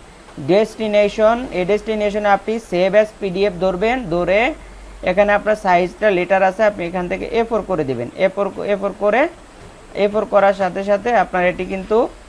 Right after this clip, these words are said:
আহ, তথ্যটা দেখাবে। তো এখানে আসার পরে হচ্ছে আপনি, আহ, এখান থেকে just সেভ অপশনে ক্লিক দিবেন। সেভ অপশনে ক্লিক দিলে আপনার ডেস্কটপে আপনি যেখানে সেভ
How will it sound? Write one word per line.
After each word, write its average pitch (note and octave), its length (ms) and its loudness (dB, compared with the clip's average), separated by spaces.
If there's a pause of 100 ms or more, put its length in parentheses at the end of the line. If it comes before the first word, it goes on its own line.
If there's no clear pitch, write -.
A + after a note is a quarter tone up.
(380)
আহ, D3+ 540 4
তথ্যটা F#3 360 2
দেখাবে। F3 560 0
তো F3+ 80 -4
এখানে F#3+ 280 0
আসার F#3 220 0
পরে F#3+ 180 -2
হচ্ছে F#3+ 260 0
আপনি, F#3+ 260 0
আহ, - 1200 0
এখান G3+ 200 2
থেকে G#3 180 -2
just G#3 240 2
সেভ F#3+ 180 2
অপশনে G#3 320 4
ক্লিক A3 320 -4
দিবেন। C3 280 -2
সেভ G3+ 120 2
অপশনে G#3+ 360 4
ক্লিক G#3 360 -4
দিলে F#3 320 0 (500)
আপনার G3 680 2
ডেস্কটপে G3+ 440 0
আপনি A3 200 2
যেখানে G3 340 -2
সেভ F#3+ 200 -4